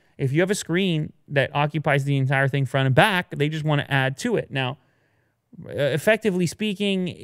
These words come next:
is this, does that really count? 'Cause you can't really watch a video. You can't look at both sides at the same time. So, but it's still, it's a fun experiment nonetheless. Now, of course, the other benefit of having the thing wrap all the way around is now that you have a screen on the back,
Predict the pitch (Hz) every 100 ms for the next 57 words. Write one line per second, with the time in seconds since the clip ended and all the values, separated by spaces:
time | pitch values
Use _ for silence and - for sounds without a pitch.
0 | 151 156 160 135 151 139 151 180 180 175
1 | 151 170 170 165 151 - 190 208 180 147
2 | 147 156 131 151 156 147 170 269 220 208
3 | 269 196 196 190 - 214 202 160 160 151
4 | 175 156 151 147 120 - _ _ _ _
5 | _ _ - 151 143 135 131 _ _ _
6 | _ _ - 143 160 - 214 196 - 156
7 | 160 - 175 165 - 156 151 143 139 131
8 | 120 123 117 135 123 - - 143 202 185
9 | - 160 196 165 165 156 156 135 143 143
10 | 139 123 143 127 131 127 135 131 127 123
11 | 123 208 196 196 147 135 151 151 151 147
12 | 135 127 165 156 143 123 175 190 170 -